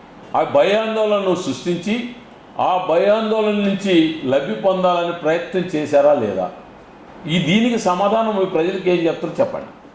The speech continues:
అది కాకుండా రామోజీరావు గారు సాక్షాత్తు రైతు కార్యక్రమంలో ఆయన కా-, ప్రతి, ప్రతిరోజు ఉదయాన్నే వస్తుంది మనకు టీవీలో, రైతుల గురించి, సాగుబడి, గీవుబడి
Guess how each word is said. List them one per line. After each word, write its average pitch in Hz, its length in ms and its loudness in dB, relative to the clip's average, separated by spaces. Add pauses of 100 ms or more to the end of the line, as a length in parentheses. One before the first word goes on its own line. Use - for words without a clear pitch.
(420)
అది 127 200 0
కాకుండా 151 540 -2 (640)
రామోజీరావు 180 680 2
గారు 120 180 2 (600)
సాక్షాత్తు 160 680 -2 (580)
రైతు 196 280 -2 (540)
కార్యక్రమంలో 165 640 0 (420)
ఆయన 165 240 0
కా-, 165 200 0
ప్రతి, 175 340 0
ప్రతిరోజు 185 600 2
ఉదయాన్నే 190 420 4
వస్తుంది 170 280 -2
మనకు 107 300 -2 (260)
టీవీలో, 151 360 2 (560)
రైతుల 180 280 0 (100)
గురించి, 165 340 2 (500)
సాగుబడి, 156 540 0 (100)
గీవుబడి 156 440 4